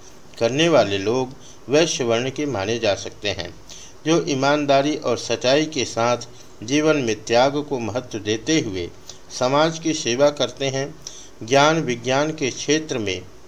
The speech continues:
नई नई खोजों में लगे रहते हैं, उन्हें ब्राह्मण वर्ण के अंतर्गत रखा जा सकता है।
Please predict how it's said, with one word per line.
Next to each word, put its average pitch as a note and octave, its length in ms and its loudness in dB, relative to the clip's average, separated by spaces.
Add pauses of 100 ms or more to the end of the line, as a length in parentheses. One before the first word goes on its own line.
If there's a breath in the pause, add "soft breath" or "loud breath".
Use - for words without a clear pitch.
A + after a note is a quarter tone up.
नई D3+ 240 4
नई C#3+ 220 2
खोजों C3 460 -2
में C3+ 160 -2
लगे A2+ 280 0
रहते C3 340 -2
हैं, D3+ 220 -4 (400 loud breath)
उन्हें D#3 300 0
ब्राह्मण A#2 440 0
वर्ण C3+ 380 0
के D3 140 -4
अंतर्गत A#2 680 -6
रखा A2+ 240 2
जा G2 140 2
सकता G2 360 -2
है। F2 200 -2